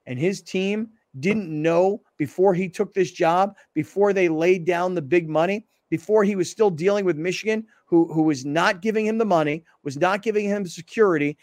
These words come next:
and was not covering his back? Jim Harbaugh knew what the problems were with the Chargers.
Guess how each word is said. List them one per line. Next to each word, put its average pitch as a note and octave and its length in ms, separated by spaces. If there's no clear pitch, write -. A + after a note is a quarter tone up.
and E3 100
was D3 160
not F#3+ 300
covering G3+ 480
his D3+ 220
back? F3 420
Jim B3+ 220
Harbaugh B3 520
knew G#3 160
what G#3 120
the G3+ 80
problems F#3 480
were F#3+ 120
with F#3 100
the F#3 80
Chargers. A3 500